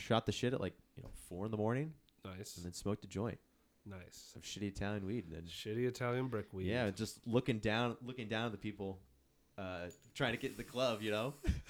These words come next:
Speaker 1: <laughs>
Speaker 2: Stupid.
Speaker 1: <laughs> We're just like, "All right, well, have fun," you know?
Speaker 2: That's ridiculous.
Speaker 1: Yeah. Yeah, it was pretty funny.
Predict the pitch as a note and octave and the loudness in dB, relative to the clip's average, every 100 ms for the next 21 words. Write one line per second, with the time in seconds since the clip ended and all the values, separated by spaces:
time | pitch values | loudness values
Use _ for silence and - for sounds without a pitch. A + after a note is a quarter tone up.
0 | - - - - B2+ - - - - - | -6 -4 -2 0 0 -2 -8 -18 -16 -8
1 | - - - F2+ F2+ F2+ - F#3 - G#3 | -6 -6 -4 -6 -6 -12 -8 -4 8 8
2 | G#3 - G#3 - - - - C#3+ A#3 C3+ | 8 6 6 4 -2 -2 -6 -6 -4 -4
3 | B2+ A#2+ F#2+ A#2 G#3 F3 F#3+ B2 D#3 - | -4 -6 -4 -4 -4 -4 -4 -4 -4 -6
4 | - - - - C#3 G3+ G#3+ A#3+ B3+ A#3 | -14 -16 -16 -10 0 0 2 2 4 4
5 | A3+ - C#3+ D3 G3 - - - - - | 2 -2 2 4 2 -2 -16 -20 -14 -10
6 | - - - - - A#2 - A2 G#2+ G2+ | -10 -10 -12 -14 -8 -8 -6 -4 -4 -2
7 | G#2+ G#2+ - F#2+ F#2 F2+ F2+ E2+ - - | -4 -4 -6 -8 -8 -6 -8 -10 -16 -20
8 | - - - - - _ _ - _ _ | -20 -20 -20 -20 -20 _ _ -20 _ _
9 | _ _ - - - G2+ F#2 E2+ D#2 E2 | _ _ -16 -12 -4 -4 -2 -4 -4 -4
10 | D#2+ | -6